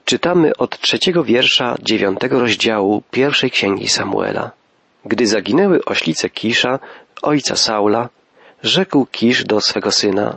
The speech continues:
Saula: Weź z sobą jednego z chłopców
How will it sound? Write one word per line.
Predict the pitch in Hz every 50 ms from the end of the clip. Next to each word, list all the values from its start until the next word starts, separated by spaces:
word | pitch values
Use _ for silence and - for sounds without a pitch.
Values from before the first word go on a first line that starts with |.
| -
Saula: | - - 104 95 95 98 101 101 110 - _ _ _ _ _ _ _ _ _ _ _
Weź | 110 113 156 175 165 - 123 -
z | - -
sobą | - - 143 135 131 127
jednego | 110 104 110 107 - 104 120 127 120 110
z | - -
chłopców | - - 120 123 - - - 139 139 - -